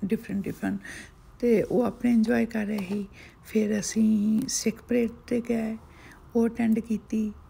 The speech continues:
ਤੇ ਉਸ ਦਿਨ ਰਾਤ ਫਿਰ ਅਸੀਂ ਸਟੇ ਕੀਤਾ ਉੱਥੇ ਹੀ ਹੋਟਲ ਦੇ ਵਿੱਚ, ਤੇ ਨੈਕਸਟ ਡੇ ਅਸੀਂ ਵਾਪਸ ਆਏ। ਇਹ ਮੇਰੀ ਜਰਨੀ ਬਹੁਤ ਬਿਊਟੀਫੁਲ ਰਹੀ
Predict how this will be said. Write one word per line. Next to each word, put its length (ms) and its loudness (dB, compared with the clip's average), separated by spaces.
ਤੇ 680 0
ਉਸ 220 -2
ਦਿਨ 220 2
ਰਾਤ 260 0
ਫਿਰ 280 0
ਅਸੀਂ 140 4
ਸਟੇ 300 0
ਕੀਤਾ 360 -4
ਉੱਥੇ 300 -4
ਹੀ 160 2
ਹੋਟਲ 300 0
ਦੇ 100 2
ਵਿੱਚ, 400 -2
ਤੇ 160 0
ਨੈਕਸਟ 520 -2
ਡੇ 280 -6
ਅਸੀਂ 140 -4
ਵਾਪਸ 440 -10
ਆਏ। 160 -18
ਇਹ 100 4
ਮੇਰੀ 260 2
ਜਰਨੀ 380 2
ਬਹੁਤ 420 -6
ਬਿਊਟੀਫੁਲ 640 -2
ਰਹੀ 220 0